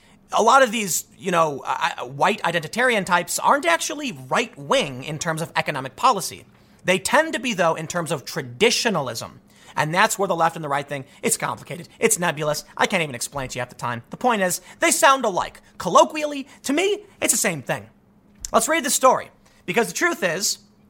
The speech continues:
this guy said, "Outrage is a commodity." And he's correct. And I don't know how you stop it. I mean, I'm sure to an extent,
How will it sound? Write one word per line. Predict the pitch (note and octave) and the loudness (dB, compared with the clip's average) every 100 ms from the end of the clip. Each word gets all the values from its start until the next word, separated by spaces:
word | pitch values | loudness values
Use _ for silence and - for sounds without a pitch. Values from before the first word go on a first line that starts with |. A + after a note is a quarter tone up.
| _ _ _ _ | _ _ _ _
this | - G3+ | -6 0
guy | C4 A3+ | 2 2
said, | - E3+ D3+ - - - | 2 -2 -4 -10 -10 2
"Outrage | F#3+ A3 A3 A3+ A3 - F3 | 4 4 0 -2 -2 -6 -6
is | F3+ | -6
a | E3 | -6
commodity." | - D3+ B2 A2 F#2+ - _ - - | -4 -2 -2 -4 -8 -20 _ -14 -6
And | |
he's | F3 | -4
correct. | - A3+ - - _ _ _ _ - - | 2 2 2 -4 _ _ _ _ -20 -6
And | E3 | 2
I | |
don't | B3 | 4
know | C#4 | 4
how | D4 | 0
you | G#3+ | -2
stop | - B3 - | 0 0 0
it. | - - _ _ - | -16 -20 _ _ 0
I | |
mean, | F#3+ G#3 | 2 4
I'm | C4+ | 2
sure | - C4+ | 0 -2
to | - G#3+ | -2 -4
an | |
extent, | F#3+ - - B3+ - - | -2 -2 -2 -2 -2 -12